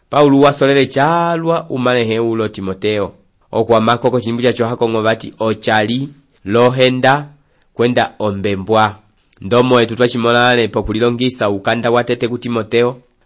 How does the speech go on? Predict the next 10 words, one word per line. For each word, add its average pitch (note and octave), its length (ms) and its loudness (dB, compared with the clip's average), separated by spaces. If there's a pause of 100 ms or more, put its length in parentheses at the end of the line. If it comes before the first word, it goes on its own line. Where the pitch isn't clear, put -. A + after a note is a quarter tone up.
(120)
kulo B2+ 420 6
vavoki C3 580 2
yako B2 460 2
ondaka A2 800 -2
yohenda. A2 800 0 (600)
Vati A#2 260 2
ochali A#2 360 2
lohenda, A2+ 560 -2
kwenda A#2+ 340 0
ombembwa. G#2+ 580 0